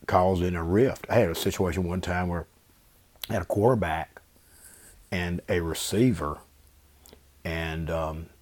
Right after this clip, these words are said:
the receiver went out with the quarterback's girlfriend, and now he didn't wanna throw, throw that receiver the ball. So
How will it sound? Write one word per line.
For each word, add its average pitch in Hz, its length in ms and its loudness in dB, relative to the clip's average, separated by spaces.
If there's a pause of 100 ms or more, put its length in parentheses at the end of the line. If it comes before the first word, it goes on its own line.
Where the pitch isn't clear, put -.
the 80 300 -4 (840)
receiver 95 600 2
went 87 180 -2
out 90 160 0
with 85 120 -8
the 87 40 -10
quarterback's 95 540 0
girlfriend, 82 800 -2
and 87 120 -4
now 90 120 -2
he 117 120 4
didn't 107 180 2
wanna 92 160 0
throw, 92 380 0 (220)
throw 95 200 -2
that 95 180 -2
receiver 107 360 -2
the 85 80 -2
ball. 87 420 -2 (960)
So 90 380 -2